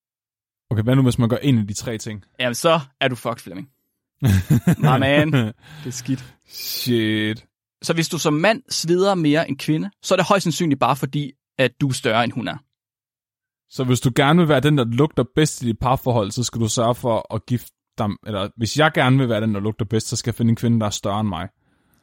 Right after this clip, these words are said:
Speaker 2: Igen, hvis du gerne vil have en kvinde, der sveder mere end dig.
Speaker 1: Ja.
Speaker 2: Ja. Eller også, Flemming, så skal du finde en med hyperhidrosis.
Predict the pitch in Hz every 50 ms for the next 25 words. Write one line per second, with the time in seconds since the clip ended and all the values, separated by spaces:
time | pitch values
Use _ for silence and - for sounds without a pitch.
0 | _ _ _ _ _ _ _ _ _ _ _ _ _ _ _ _ _ _ _ -
1 | 196 175 - 180 175 180 190 - _ _ _ _ _ - 151 151 - 160 175 170
2 | 170 170 175 170 165 151 139 - 160 156 156 165 156 147 - - - 151 151 156
3 | 156 160 165 165 160 156 - 139 143 143 143 135 110 78 65 - - _ _ _
4 | _ _ _ _ _ _ _ - 113 113 110 107 - _ _ - - 120 110 -
5 | - _ _ _ _ _ _ _ _ _ - 175 180 185 170 220 208 - - -
6 | 175 160 160 170 165 - 180 160 - - - - 185 180 175 170 143 127 127 135
7 | 135 - 143 143 - 151 135 131 117 - 101 117 - - - - - -